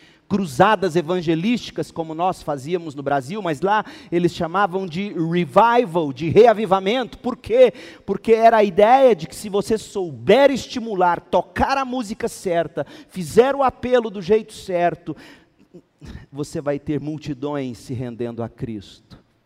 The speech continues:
Passaram então a manipular, bem intencionadamente. E aí o argumento do livro que eu estou lendo é:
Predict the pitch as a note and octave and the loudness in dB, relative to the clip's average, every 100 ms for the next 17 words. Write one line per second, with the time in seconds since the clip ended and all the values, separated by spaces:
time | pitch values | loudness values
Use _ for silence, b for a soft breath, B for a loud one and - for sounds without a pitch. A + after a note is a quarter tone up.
0 | _ _ _ _ - C3+ B2 - C3+ C3 | _ _ _ _ -10 -10 -8 -8 -4 -4
1 | B2+ A#2 B2+ C3 C3 B2 A#2+ B2+ D#3 D#3+ | -6 -10 -8 -8 -6 -8 -10 -8 -6 -6
2 | D3 D#3 - - D3 B2 B2 B2+ A2+ G#2 | -8 -10 -12 -12 -6 -2 -2 -4 -6 -6
3 | A#2+ G#3+ C4+ C4 G#3+ - F#3+ F3+ - D#3+ | 2 4 4 -2 -4 0 0 -2 -8 -8
4 | D3+ D#3 C#3+ B2 B2 B2 A2+ G#2 - - | -6 -6 -6 -8 -8 -10 -12 -14 -18 -20
5 | _ _ _ _ _ _ _ _ _ _ | _ _ _ _ _ _ _ _ _ _
6 | _ _ _ - B2 D#3 F3 D3+ B2 B2+ | _ _ _ -6 -2 -2 -2 -2 -4 -8
7 | D3 C#3+ A2+ A#2 C3 A#2 C3 A#2+ - A#2 | -8 -10 -10 -6 -6 -8 -10 -12 -10 -8
8 | A#2+ D3 D3+ C3+ A#2+ A2 G#2 | -6 -6 -6 -4 -2 -4 -6